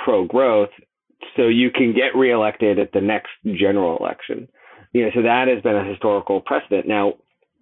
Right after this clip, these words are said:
we're probably unlikely to have a lot of fiscal policy given the inflationary dynamics, and monetary policy is highly unlikely to become accommodative in the next,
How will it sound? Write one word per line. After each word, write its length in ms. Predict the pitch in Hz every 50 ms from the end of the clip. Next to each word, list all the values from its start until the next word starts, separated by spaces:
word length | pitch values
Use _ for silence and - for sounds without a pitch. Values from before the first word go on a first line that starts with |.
| _ - -
we're 140 | 131 123 117 - -
probably 320 | - 123 127 131 107 143 131
unlikely 400 | 131 135 127 139 143 - 120 113
to 60 | 113
have 140 | 117 117 107
a 40 | 110
lot 180 | 107 110 104
of 60 | 101 -
fiscal 260 | 123 131 - - 131
policy 400 | - 107 92 90 95 - 104 98
given 240 | 98 104 95 98 98
the 60 | 95
inflationary 440 | - - 98 95 - 101 92 90 82
dynamics, 500 | 90 87 87 85 85 87 95 107 - - - _ _ - - - _
and 280 | - 104 107 107 107 104
monetary 420 | 104 107 131 156 165 - 123 110
policy 460 | 104 - 101 92 95 98 - 107 110
is 180 | 110 104 98 104 - - _ _ _ _
highly 460 | - - - - - 147 170 156 127 104
unlikely 400 | 98 95 92 92 92 - 104 95
to 80 | 98
become 500 | 87 - 110 104 98 98 95 95 92 92 - -
accommodative 800 | 98 - - - 107 110 139 147 143 101 90 85 82 92 82 65 - - - _ -
in 140 | 101 98
the 60 | 98 95
next, 240 | 92 90 90 -